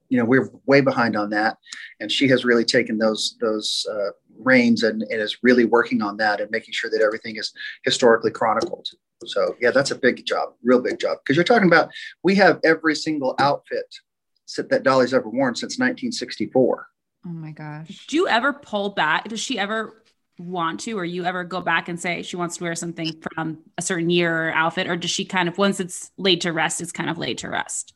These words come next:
Speaker 1: Sometimes they do come back out. It depends on what it was and what it was made for.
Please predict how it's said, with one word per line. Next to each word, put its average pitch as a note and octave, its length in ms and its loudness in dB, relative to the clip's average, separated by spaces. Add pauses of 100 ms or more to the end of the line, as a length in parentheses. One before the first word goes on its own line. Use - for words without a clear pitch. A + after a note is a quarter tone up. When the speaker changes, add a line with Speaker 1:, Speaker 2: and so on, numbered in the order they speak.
(120)
Speaker 1:
Sometimes F#3 560 2
they E3+ 100 2
do D#3 160 0
come D#3 200 -8
back C3+ 240 -2
out. G#2 180 -4 (460)
It C#3+ 120 -4
depends D3 360 4
on C#3 120 8
what C3+ 180 8
it B2+ 100 0
was C3 280 6
and B2 160 0
what B2 140 4
it B2+ 100 2
was A#2 160 -6
made A2+ 260 -4
for. F#2 420 -4